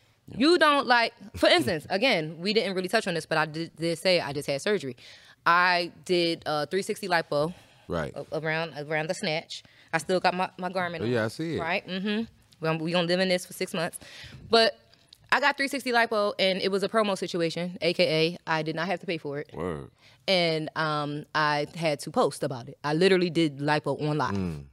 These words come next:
Speaker 2: right, and posted it on my Instagram. So the comments and the ignorance that came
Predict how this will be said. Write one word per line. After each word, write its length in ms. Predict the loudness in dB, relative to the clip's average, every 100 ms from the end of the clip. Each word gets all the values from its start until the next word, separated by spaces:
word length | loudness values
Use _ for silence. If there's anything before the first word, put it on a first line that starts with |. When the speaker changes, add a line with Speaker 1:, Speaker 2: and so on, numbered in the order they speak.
| -2
Speaker 2:
right, 200 | 0 2
and 140 | 0
posted 300 | -2 -2 -2
it 40 | -6
on 80 | -6
my 120 | -10
Instagram. 280 | -14 -18 -20 -20 -20 -20 -20 -18
So 260 | 0 4 6
the 140 | 4
comments 920 | 0 2 4 4 6 6 4 0 -8 -10 -14 -20 _ _ -4
and 160 | -2
the 80 | 0 2
ignorance 540 | 2 2 0 -2 -2
that 180 | -2 -2
came 540 | 2 4 4 2 -4